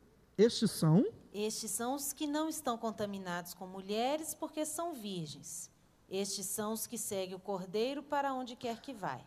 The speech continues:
Speaker 1: Esses não contaminaram com mulheres, eles são virgens. Que mulheres são essas? Que virgindade é essa? Mulher aqui é o símbolo. Jezabel, por exemplo, é uma mulher, não é?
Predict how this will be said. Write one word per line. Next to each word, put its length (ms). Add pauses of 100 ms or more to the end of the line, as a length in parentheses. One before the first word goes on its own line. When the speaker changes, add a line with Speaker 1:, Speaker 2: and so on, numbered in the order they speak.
(140)
Speaker 1:
Esses 480
não 200
contaminaram 840
com 160
mulheres, 580
eles 160
são 240
virgens. 800 (480)
Que 120
mulheres 520
são 300
essas? 680 (880)
Que 120
virgindade 760
é 260
essa? 300 (520)
Mulher 600
aqui 480 (840)
é 120
o 120
símbolo. 880 (1500)
Jezabel, 720
por 180
exemplo, 460
é 40
uma 120
mulher, 340
não 120
é? 80